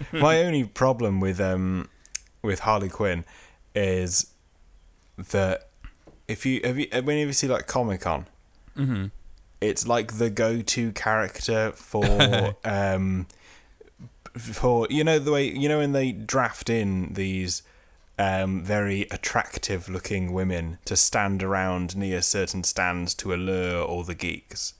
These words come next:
Speaker 2: Yeah.
Speaker 1: Not that they need it anyway. All you need to do is put D C or Marvel above it, and they will flock to it. They
Speaker 2: <laughs>
Speaker 1: always seem to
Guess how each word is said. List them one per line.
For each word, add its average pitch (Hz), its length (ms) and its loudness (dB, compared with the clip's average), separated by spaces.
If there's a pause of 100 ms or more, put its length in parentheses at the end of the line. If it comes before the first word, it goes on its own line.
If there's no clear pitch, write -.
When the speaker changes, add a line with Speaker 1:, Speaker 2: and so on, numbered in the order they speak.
(140)
Speaker 2:
Yeah. 104 220 0
Speaker 1:
Not 131 220 4
that 117 80 0
they 110 160 4
need 104 320 2
it - 100 -2
anyway. 85 460 -2
All 95 120 -2
you 101 60 0
need 95 160 -2
to 87 80 -12
do 92 140 -4
is 76 100 -8
put - 360 -8
D 90 240 -4
C 85 340 -4
or 82 320 -6
Marvel 85 600 -4
above 87 360 -2
it, - 220 -4 (100)
and 90 160 -2
they 90 140 0
will 80 200 -6
flock - 400 -2
to - 120 -8
it. - 140 -10 (500)
They 120 180 4
Speaker 2:
<laughs> - 0 -
Speaker 1:
always 135 340 2
seem 123 340 2
to 113 360 0